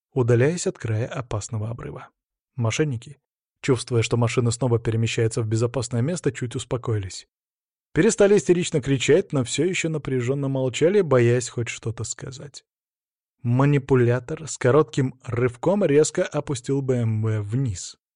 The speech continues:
Машина тяжело упала на асфальт, громко и резко взвизгнув амортизаторами и стукнувшись днищем. Внутри снова раздались глухие, испуганные крики, затем воцарилась нервная тишина.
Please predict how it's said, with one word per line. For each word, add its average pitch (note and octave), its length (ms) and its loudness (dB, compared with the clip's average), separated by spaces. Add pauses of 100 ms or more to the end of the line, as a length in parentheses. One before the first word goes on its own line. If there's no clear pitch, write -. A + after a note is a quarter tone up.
(420)
Машина C3 380 4
тяжело C#3 400 6
упала C3+ 360 4
на C#3 180 2
асфальт, B2 520 -2
громко A#2 440 0
и - 20 0
резко A#2+ 380 -2
взвизгнув A#2+ 640 -2
амортизаторами A#2 800 -6 (480)
и D#3+ 120 2
стукнувшись A3 600 2
днищем. C#3 520 -4 (1080)
Внутри C#3 520 2
снова F3 440 4
раздались C#3+ 560 2 (100)
глухие, D3 540 -2 (120)
испуганные C#3+ 640 -4
крики, A#2+ 600 -6
затем B2+ 540 -2
воцарилась C3 680 0
нервная G#2+ 400 -2
тишина. - 480 -14